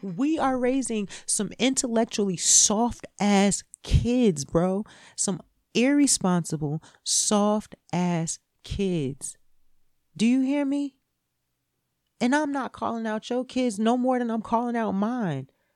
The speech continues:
Well, my son at least, 'cause my daughter, she has more, 'cause she's homeschooled, so I keep her in that mentality. This, when I want this done, this is gonna get done. But in regard to, like, the kids that's going to school, and I'm worried about this because I do plan on sending her to school next year.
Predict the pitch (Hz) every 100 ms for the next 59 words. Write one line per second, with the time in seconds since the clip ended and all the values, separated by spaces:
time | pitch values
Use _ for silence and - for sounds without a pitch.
0 | - 196 151 151 170 156 143 143 139 -
1 | 156 170 156 160 143 139 - 170 156 151
2 | 151 147 147 - - - _ - 156 -
3 | 165 180 180 170 - - 151 143 131 135
4 | _ - 180 - 165 151 156 147 143 190
5 | 170 131 127 135 - - 139 139 151 160
6 | - 170 180 196 220 170 160 156 151 147
7 | 143 151 233 156 - - - - 269 247
8 | - _ _ _ _ - 254 269 254 254
9 | 254 254 233 - 190 - 269 247 240 -
10 | 220 214 - 330 302 262 240 247 269 247
11 | 240 254 294 - - 240 214 180 269 -
12 | 233 220 214 220 208 208 180 - 285 311
13 | - - 57 50